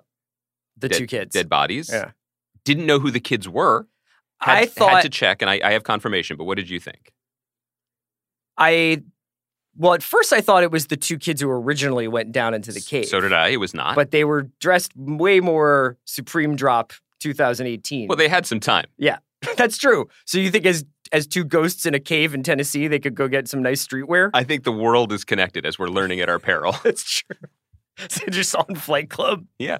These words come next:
Speaker 1: <laughs> Getting the, yeah. Okay.
Speaker 2: Uh, that was, that was Ralph's dead son.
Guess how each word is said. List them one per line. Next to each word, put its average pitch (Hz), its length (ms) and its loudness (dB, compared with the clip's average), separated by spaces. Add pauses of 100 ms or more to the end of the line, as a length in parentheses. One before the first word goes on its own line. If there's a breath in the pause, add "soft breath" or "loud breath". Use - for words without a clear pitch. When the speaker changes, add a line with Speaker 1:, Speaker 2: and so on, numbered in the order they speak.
(140)
Speaker 1:
<laughs> - 180 -20
Getting - 240 -6
the, 220 580 -4
yeah. 190 200 4 (440 loud breath)
Okay. 185 400 2 (360)
Speaker 2:
Uh, 127 300 6
that 135 220 4
was, 139 280 2 (240)
that 131 120 2
was 110 160 -2
Ralph's 98 360 2
dead 117 240 2
son. 110 420 -2